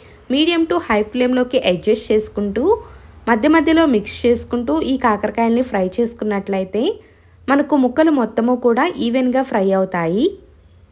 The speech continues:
So హై ఫ్లేమ్‌లో పెట్టినట్లయితే దగ్గర ఉండి ఫ్రై చేసుకోండి, లేదంటే చాలా త్వరగా మాడిపోతాయి, అప్పుడు టేస్ట్ అనేది అస్సలు బాగుండదు. So చూసారు కదా,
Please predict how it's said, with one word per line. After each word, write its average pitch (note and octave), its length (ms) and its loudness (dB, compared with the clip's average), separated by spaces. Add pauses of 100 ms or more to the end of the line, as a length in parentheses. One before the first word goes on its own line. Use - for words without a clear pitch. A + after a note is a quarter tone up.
(2750)
So G4+ 80 2 (120)
హై A#3 120 4 (100)
ఫ్లేమ్‌లో D#4+ 380 2
పెట్టినట్లయితే B3 640 2 (120)
దగ్గర G#3 240 2 (120)
ఉండి B3 200 0 (100)
ఫ్రై G3 160 2 (100)
చేసుకోండి, A3 500 -2 (160)
లేదంటే G#3 460 -2 (500)
చాలా A3 200 2 (100)
త్వరగా G#3+ 320 0 (120)
మాడిపోతాయి, G#3 760 0
అప్పుడు A#3 200 -4 (100)
టేస్ట్ A3 380 -2
అనేది A3 240 -2
అస్సలు A3+ 340 -4
బాగుండదు. F3 540 -4 (840)
So F4 60 0 (140)
చూసారు D4 400 0
కదా, D#4 140 2